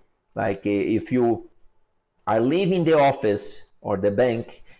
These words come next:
and you see that the lights is on, and, but you are already in the parking lot, would you come back to turn off the light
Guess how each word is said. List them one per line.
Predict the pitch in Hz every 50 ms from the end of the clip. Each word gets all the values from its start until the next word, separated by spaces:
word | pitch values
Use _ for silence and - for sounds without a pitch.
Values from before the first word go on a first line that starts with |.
| - -
and | 104 113 123
you | 123 123 117 117 117
see | 113 - - - 160 160
that | 139 135 127 117 117 - - 110
the | 113 110
lights | 107 120 123 131 135 131 131 - -
is | 120 110 98 90
on, | 143 147 143 139 170 120 123 - - - _ _ _ _ _ _ -
and, | 95 101 107 107 98
but | 107 120 117 -
you | 135 131
are | 131 135 135
already | 123 123 139 156 160 143 139
in | 131
the | 117 117
parking | - - 147 143 143 - - 127 120 110
lot, | 92 - 82 85 - - - - -
would | 156 214 196
you | 220 196
come | 202 - 247 247 226
back | 180 98 80 85 - - - - - _ _
to | - 123 -
turn | - 139 127 127 123
off | 127 120 117 120 -
the | 127
light | 117 131 156 139 95 80 - - - -